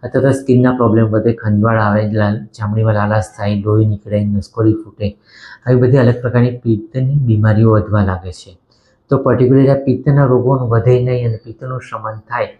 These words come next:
એટલે આયુર્વેદની દ્રષ્ટિએ પિત્ત શામક ઔષધોનો ઉપયોગ વધારે કરવો જોઈએ.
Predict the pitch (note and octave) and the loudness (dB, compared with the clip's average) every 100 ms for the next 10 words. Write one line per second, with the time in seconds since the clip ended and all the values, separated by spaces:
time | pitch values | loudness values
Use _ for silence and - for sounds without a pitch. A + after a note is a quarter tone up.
0 | _ _ _ - B2+ C3+ A#2+ A2+ B2+ C3 | _ _ _ -8 -4 -2 0 2 2 4
1 | A#2+ G#2 - B2 - C3 C#3+ - A#2+ A#2+ | 2 0 0 -2 -2 -4 -2 0 0 0
2 | A#2 A2 G#2+ A#2+ A#2 G#2+ - A#2 G#2+ G#2 | 0 0 0 2 2 2 0 -2 0 0
3 | G#2 A2 G#2+ G#2 F#2+ G#2+ G#2 G#2 F2+ | 0 0 -2 -6 -6 -6 -2 -4 -4